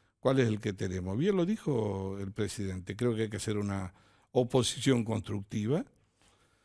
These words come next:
para eso se requiere también saber qué quiere el gobierno. Nosotros tenemos que honrar a nuestros votantes también, que es el cuarenta, casi cuarenta y uno por ciento, defender los valores que nosotros hemos defendido.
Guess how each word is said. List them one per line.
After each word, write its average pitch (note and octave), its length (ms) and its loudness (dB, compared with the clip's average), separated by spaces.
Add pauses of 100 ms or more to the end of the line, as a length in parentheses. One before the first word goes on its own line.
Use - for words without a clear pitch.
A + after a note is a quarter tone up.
(320)
para G#2 240 0
eso A2 240 0
se A2 140 -2
requiere G2+ 440 -2
también G2+ 380 -2
saber G2+ 360 -2
qué G#2 180 -2
quiere G2+ 260 -4
el F#2 120 -4
gobierno. G#2+ 600 0 (800)
Nosotros A2+ 440 2
tenemos A2 340 0
que A2+ 120 -2
honrar A2+ 480 4
a G#2+ 80 0
nuestros G2+ 320 -2
votantes G#2 480 0
también, D3 460 0 (100)
que G2+ 120 0
es F#2+ 40 0
el F#2+ 100 -2
cuarenta, C3+ 520 -2
casi G#2+ 260 -4
cuarenta G2 420 -4
y F#2+ 40 -4
uno F#2+ 200 -4
por G2+ 200 -4
ciento, F#3+ 500 0 (680)
defender A#2+ 580 4
los B2 120 4
valores A2+ 380 2
que G#2 120 -4
nosotros A#2 460 0
hemos G#2+ 180 -2
defendido. G#2+ 800 -2